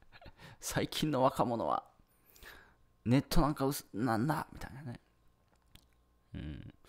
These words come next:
まあ、僕もね、いろんな人はやっぱ、まあ、久保さんもね、こ-、これから、まあ、エフエックスを教えるみたいなんですけど、まあ、多分、まあ、単純に素直な人が、あの、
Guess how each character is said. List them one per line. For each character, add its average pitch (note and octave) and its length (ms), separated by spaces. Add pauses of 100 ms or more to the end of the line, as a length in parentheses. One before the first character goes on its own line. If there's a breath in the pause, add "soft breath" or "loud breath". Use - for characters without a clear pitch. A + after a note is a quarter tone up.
(220 loud breath)
ま F#3 100
あ、 - 20
僕 B3 220
も C#4+ 120
ね、 B2+ 120
い B2+ 80
ろ F3 100
ん G#3+ 80
な A#3 80
人 A3+ 160
は G#3 60
や D#3 80
っ - 80
ぱ、 - 120
ま C3+ 140
あ、 C#3 40
久 F#3 140
保 G3 80
さ G3+ 100
ん G3 40
も G3 80
ね、 F#3 100
こ-、 F#3 260
こ - 120
れ D#3+ 80
か - 100
ら、 D3+ 140
ま C#3+ 140
あ、 B2 60
エ B2+ 40
フ D3 80
エ - 20
ッ - 40
ク - 60
ス - 60
を G2+ 80
教 G#2 120
え G#2 40
る G#2 60
み G#2 120
た - 80
い - 60
な C#2+ 80
ん - 40
で - 40
す - 80
け - 80
ど、 D#2+ 320 (640 soft breath)
ま F3 100
あ、 - 20
多 E4+ 180
分、 A#3 180
ま A#2+ 360
あ、 - 60
単 G3 180
純 D4+ 80
に C#4 60
素 - 140
直 D#4 180
な A#2 120
人 F#2+ 460
が、 F#2 320 (680 soft breath)
あ G2+ 180
の、 G2 520